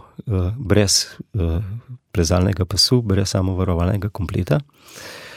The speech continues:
Eh, dočim na sami poti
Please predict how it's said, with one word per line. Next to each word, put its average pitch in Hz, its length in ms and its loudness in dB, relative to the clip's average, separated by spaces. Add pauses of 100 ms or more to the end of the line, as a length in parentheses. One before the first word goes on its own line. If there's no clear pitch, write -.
(320)
Eh, 101 300 4
dočim 120 460 6
na 110 260 6
sami 110 360 2
poti 156 600 2